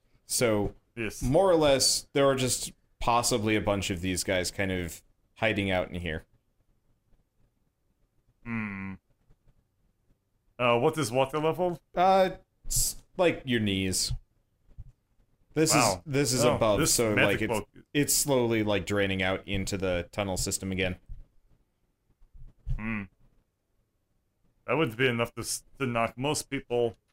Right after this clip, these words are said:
Speaker 2: onto their asses, but I guess because I am awesome, it
Speaker 1: Well,
Speaker 2: does
Speaker 1: there's
Speaker 2: not
Speaker 1: not
Speaker 2: help.
Speaker 1: much current. It's, like, slowly,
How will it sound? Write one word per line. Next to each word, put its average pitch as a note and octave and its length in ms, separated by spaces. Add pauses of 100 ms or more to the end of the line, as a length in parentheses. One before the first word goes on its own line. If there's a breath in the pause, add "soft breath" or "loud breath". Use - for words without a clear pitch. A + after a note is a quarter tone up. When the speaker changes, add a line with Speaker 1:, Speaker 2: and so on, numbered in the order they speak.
(140)
Speaker 2:
onto A#2 400
their A2 200 (100)
asses, A2+ 420
but G#2+ 240
I A2 100
guess A2 240
because G#2+ 360
I G2+ 120
am F#2+ 200
awesome, B2+ 560 (480)
it B2 100
Speaker 1:
Well, B3 140
Speaker 2:
does E3 60
Speaker 1:
there's G3 180
Speaker 2:
not G#3+ 60
Speaker 1:
not F#3 80
Speaker 2:
help. B2 80
Speaker 1:
much B2+ 240
current. G2 360
It's, A2 200
like, B2 160
slowly, G2 720